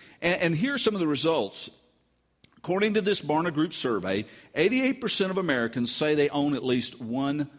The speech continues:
Bible. Wow. That means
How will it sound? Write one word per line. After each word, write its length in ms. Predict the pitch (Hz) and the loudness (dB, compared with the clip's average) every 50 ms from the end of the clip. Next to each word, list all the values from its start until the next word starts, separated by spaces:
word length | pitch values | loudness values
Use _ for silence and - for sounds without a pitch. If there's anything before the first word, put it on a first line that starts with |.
| - _ _ _ - | -20 _ _ _ -8
Bible. 460 | 107 110 110 113 110 92 87 90 - - _ _ _ _ _ _ _ _ _ _ _ _ _ _ _ _ _ _ _ _ _ _ _ _ _ _ _ _ _ _ _ _ - | -4 -2 -2 0 -2 -4 -4 -8 -12 -16 _ _ _ _ _ _ _ _ _ _ _ _ _ _ _ _ _ _ _ _ _ _ _ _ _ _ _ _ _ _ _ _ -18
Wow. 540 | 107 104 117 143 180 208 - - 92 - - - - _ _ _ | -12 -6 -2 0 0 0 0 -2 -6 -8 -12 -16 -20 _ _ _
That 140 | - 175 226 | -4 -4 -2
means 280 | 247 220 165 - - | 0 0 -2 -2 -4